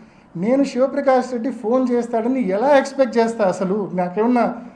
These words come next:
కాలజ్ఞానినా నేనేమన్నా? శివప్రకాష్ రెడ్డి ఆ నిమిషం నాకు ఫోన్ చేస్తాడని నాకు ఎలా తెలుసు? This is my question to సీబీఐ, question to సునీతక్క, question to శివప్రకాష్ రెడ్డి also. ఎలా తెలుసు వీళ్ళకు?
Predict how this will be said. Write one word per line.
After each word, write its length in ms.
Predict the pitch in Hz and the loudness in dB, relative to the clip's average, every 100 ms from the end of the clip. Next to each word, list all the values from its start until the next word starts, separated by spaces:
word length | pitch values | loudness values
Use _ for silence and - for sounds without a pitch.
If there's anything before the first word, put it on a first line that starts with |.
| - - | -14 0
కాలజ్ఞానినా 560 | 196 254 254 247 202 233 | 2 2 2 2 2 0
నేనేమన్నా? 480 | 214 202 208 196 233 - - - _ - | 0 0 0 -2 -6 -10 -20 -20 _ -10
శివప్రకాష్ 560 | - 226 262 254 254 247 | 0 2 4 6 4 2
రెడ్డి 180 | 233 | 0
ఆ 200 | 240 202 | 2 4
నిమిషం 420 | 247 247 247 277 262 | 2 4 2 2 4
నాకు 160 | 240 | 2
ఫోన్ 320 | - 226 262 | 0 0 2
చేస్తాడని 380 | 247 233 220 269 | 2 0 0 0
నాకు 260 | 262 240 233 | 0 0 2
ఎలా 160 | 269 | 4
తెలుసు? 640 | 285 277 226 254 277 214 - - - - _ _ - | 4 2 0 0 0 0 -6 -18 -20 -20 _ _ -6
This 160 | 220 294 | -2 2
is 80 | |
my 80 | 269 | 2
question 440 | 254 233 233 277 277 | 2 0 2 2 0
to 60 | |
సీబీఐ, 420 | - 247 233 254 | -2 -2 2 2
question 380 | 269 247 240 254 | 2 0 0 -2
to 60 | 254 | -2
సునీతక్క, 460 | 240 233 240 240 | -2 0 0 2
question 380 | 254 247 233 247 | 2 2 -2 -2
to 60 | 240 | -2
శివప్రకాష్ 500 | 226 220 220 220 214 | -2 -2 0 0 -2
రెడ్డి 180 | 196 196 | -2 0
also. 320 | 185 190 196 - - - - _ _ _ - _ _ _ _ - 214 | 0 -2 -6 -8 -14 -20 -20 _ _ _ -20 _ _ _ _ -10 0
ఎలా 160 | 254 | 4
తెలుసు 240 | 277 262 226 | 4 2 0
వీళ్ళకు? 480 | 220 202 233 208 | -2 0 0 0